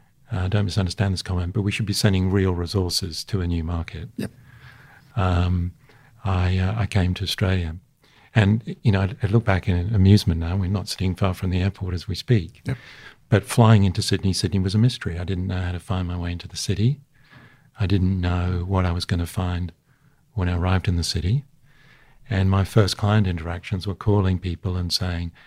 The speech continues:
Speaker 1: "I've worked in the snack food industry. Can I come and show you my portfolio?" 'Cause obviously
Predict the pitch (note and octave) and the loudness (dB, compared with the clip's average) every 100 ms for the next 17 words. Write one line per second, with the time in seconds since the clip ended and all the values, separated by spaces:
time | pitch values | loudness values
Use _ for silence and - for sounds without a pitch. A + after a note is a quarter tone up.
0 | - - - - F#2+ F#2 F2 F#2 F2+ - | -20 -20 -14 -2 0 2 0 0 -2 -4
1 | F2+ F2+ F2+ F2 E2 _ _ _ _ - | -2 0 0 -2 -6 _ _ _ _ 2
2 | A#2+ A2+ - F2 D#2+ D#2 - - E2 E2+ | 4 4 0 -4 -4 -6 -10 -8 -10 -12
3 | - _ _ _ - F2+ F2+ - F#2 F2 | -18 _ _ _ -2 0 0 0 0 0
4 | - F#2 E2+ E2+ F2 F2 - F#2 - A2 | -2 -2 -2 -2 -4 -6 -6 -6 -2 -2
5 | F2 E2 E2+ _ _ _ - G#2+ F2 - | -2 -6 -12 _ _ _ -2 -2 -2 -2
6 | F2+ | -4